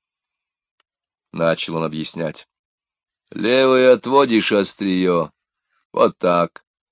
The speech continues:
правой перехватываешь оскепище». Древко снова начало неудержимо выворачиваться из рук молодого Сегвана. Авдика попытался удержать, но вместо этого волей-неволей побежал кругом волкодава.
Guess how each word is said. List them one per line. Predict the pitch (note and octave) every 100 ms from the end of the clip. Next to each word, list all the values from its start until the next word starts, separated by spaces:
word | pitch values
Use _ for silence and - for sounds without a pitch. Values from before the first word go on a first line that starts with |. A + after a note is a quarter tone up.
| _ _ _
правой | - A#2+ C#3 C#3 A#2 G2+
перехватываешь | F2+ F#2 F#2 - G#2+ B2 G#2 G2 F#2 E2+ -
оскепище». | F2 - - F#2 F#2 - F2 - - - - _ _ _ _ _ _ _ _
Древко | - E2 G#2+ G#2+ - G#2 G2
снова | - G2+ G#2+ A2 A2
начало | G#2 G#2+ A2 - G2+
неудержимо | G#2 G2+ G2 G2+ E2+ F2+ A#2 A2 A2
выворачиваться | G2+ F2+ G2+ G#2 A2+ A#2 - G#2+ G#2+ -
из | G#2+ F#2
рук | A2+ G#2
молодого | G2+ G2+ G2 A2+ G2+
Сегвана. | - - G2 G#2 G2 - _ _ _ _ _ _
Авдика | - F2 F2 F#2 -
попытался | - - E2+ F#2+ - F2+
удержать, | F2 E2 F2 A#2 G#2+ -
но | E2+ F2
вместо | F2 G2+ F#2 - G2
этого | G#2 F2+ G2 F#2 - _ _ _
волей-неволей | - G2 C#3 B2+ A2+ G#2 F#2+ F#2 E2+
побежал | E2 E2 F2 E2+ A#2+ C3+ B2
кругом | - E2+ D2+ F2+ F#2+
волкодава. | E2 D#2 E2 D2+ D#2+ D#2